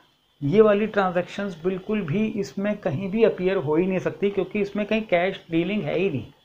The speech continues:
Creditor को फोर्टी नाइन थाउजेंड नाइन हंड्रेड दिया है after deducting cash discount of rupees, Cash discount दे ही दिया है, तो उसमें cash की कोई खर्चा तो है ही नहीं, हमें discount दिया हुआ है, तो कुछ भी नहीं आएगा यहाँ पे, ये entry इसमें बिल्कुल नहीं आएगी।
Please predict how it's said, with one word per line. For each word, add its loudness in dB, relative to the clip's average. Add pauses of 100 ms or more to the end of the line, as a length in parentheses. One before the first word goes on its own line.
(640)
Creditor 6
को 2
फोर्टी 4
नाइन 0
थाउजेंड 0
नाइन -2
हंड्रेड 4
दिया 0
है 0 (100)
after 2
deducting 0
cash 0
discount -2
of -2
rupees, -4 (280)
Cash 4
discount 0
दे 4
ही 6
दिया 6
है, 0
तो 2
उसमें 0
cash 0
की -10
कोई 2
खर्चा 4
तो 2
है 0
ही 2
नहीं, 0
हमें 0
discount -2
दिया 0
हुआ -2
है, -6 (840)
तो 4
कुछ -2
भी 10
नहीं 6
आएगा -2
यहाँ -12
पे, -14 (220)
ये 8
entry 0
इसमें -2
बिल्कुल -4
नहीं 0
आएगी। -6